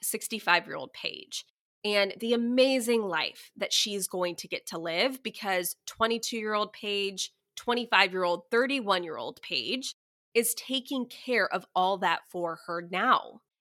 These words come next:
And I also love saving money because when you save, you are being proactive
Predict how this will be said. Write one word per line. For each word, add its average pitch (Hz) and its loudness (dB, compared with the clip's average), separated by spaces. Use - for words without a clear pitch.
And 254 2
I 269 4
also 339 4
love 262 2
saving 190 0
money 170 -2
because 226 -2
when 220 -2
you 208 -6
save, 247 0
you 226 0
are 233 4
being 226 -4
proactive 214 2